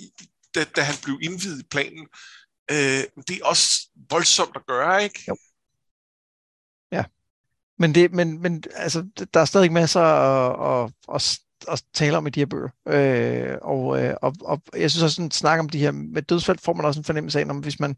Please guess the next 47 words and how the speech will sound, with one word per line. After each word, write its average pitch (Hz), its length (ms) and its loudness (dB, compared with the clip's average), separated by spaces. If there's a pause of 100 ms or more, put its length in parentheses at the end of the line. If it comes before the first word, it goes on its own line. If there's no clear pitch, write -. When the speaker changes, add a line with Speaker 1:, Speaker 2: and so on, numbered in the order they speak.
(680)
Speaker 2:
nu 160 100 -4
siger 156 160 2
jeg 147 40 6
ikke, 139 80 2
at 139 40 2
vi 135 60 -2
skal 143 200 0
læse 147 260 4
alle 139 100 2
bøgerne 151 300 -2
igen, 151 400 -2
og 123 140 -8
gennemgå 180 400 6
dem 165 120 2
igen 208 300 2
<laughs> - 60 -2
kapitel 202 320 2
for 170 100 -6
kapitel, 185 440 -6 (440)
men 160 340 2 (440)
jeg 160 140 4
er 151 40 2
sikker 170 240 0
på, 165 80 4
at 160 80 2
vi 160 60 2
vil 143 100 0
finde 160 180 -2
nogle 170 160 -4
andre 147 160 -6
ting 160 280 -6
ved 147 160 -2
en 139 180 -2
ny, 160 120 -6
en 147 140 -2
ny 170 160 -4
gennemlæsning, 139 460 -4
som 147 160 -4
vil 135 100 -2
være 131 120 0
det, 139 180 -2
der 139 60 -2
var, 131 340 0
øh, 120 240 -6 (120)
var 131 60 4
det 131 100 -2
fede. 147 260 -4